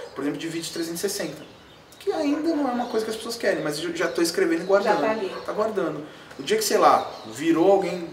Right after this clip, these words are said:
Speaker 1: todo mundo agora tá fazendo trezentos e sessenta, tá muito legal, reconhecimento do, do, do lo-, do globo ocular no vídeo, poxa, a gente já tem pronto trinta, quarenta roteiros só pra gravar e mandar pro ar.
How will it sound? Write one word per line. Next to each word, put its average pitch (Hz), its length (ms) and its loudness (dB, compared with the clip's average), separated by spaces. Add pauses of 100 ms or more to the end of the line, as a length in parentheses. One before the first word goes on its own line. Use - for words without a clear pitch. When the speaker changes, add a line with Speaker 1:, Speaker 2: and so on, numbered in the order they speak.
Speaker 1:
todo 214 220 4
mundo 196 180 0
agora 175 160 0
tá 185 80 -2
fazendo 170 200 -2
trezentos 170 260 -6
e 170 40 -4
sessenta, 165 320 -4
tá 151 80 -8
muito 170 200 -6
legal, 151 240 4
reconhecimento 165 680 -4 (320)
do, 143 180 0
do, 127 400 -2
do 123 100 -4
lo-, 151 320 0
do 139 100 -6
globo 170 280 2
ocular 143 440 2
no 127 80 -6
vídeo, 151 580 -6 (480)
poxa, - 380 -4
a - 20 -8
gente 147 200 -8
já 170 60 -8
tem 165 180 -10
pronto 156 480 -6 (280)
trinta, 156 360 -6
quarenta 135 420 -2
roteiros 135 400 -2
só - 160 -4
pra 147 160 -4
gravar 135 300 -4
e - 20 -6
mandar 131 220 -8
pro - 200 -10
ar. - 140 -10